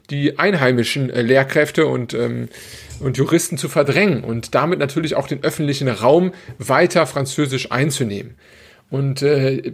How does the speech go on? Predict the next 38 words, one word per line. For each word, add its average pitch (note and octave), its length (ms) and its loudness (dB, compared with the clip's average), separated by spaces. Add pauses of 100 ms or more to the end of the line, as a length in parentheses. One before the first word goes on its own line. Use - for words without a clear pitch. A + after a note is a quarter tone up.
(160)
um F#3+ 220 4
dieses E3+ 280 0
zu - 120 -6
verhindern, F3 400 4
dieses B2+ 180 0
Importieren D3 540 0
des C#3 100 0
französischen D#3 640 0
Rechts- C#3 300 0
und B2+ 100 -4
Bildungssystems, F3+ 720 0 (380)
hat E3+ 240 -2
sich E3+ 200 -2
dann D#3 280 2 (260)
die C3+ 380 -2
Elite, D#3 400 2
die B2 80 2
Bildungselite D3 760 2
in, B2+ 280 -4
im B2 180 -6
anglophonen C#3 560 -2
Kamerun D3 420 -4
aufgebe-, C3+ 680 2 (360)
aufgelehnt. D#3+ 640 2
Und C#3 240 0 (340)
so - 140 -6
kam D#3+ 240 0
es G3+ 120 0
dann D3 180 0
eben C3+ 180 0
zweitausendsechzehn C3+ 720 -2
zu - 80 -8
Demonstrationen C3+ 800 -2
der B2 140 4
Lehrer- B2 280 2
und B2 180 -6
Juristenverbände C3+ 1040 0
organisiert. C3 640 0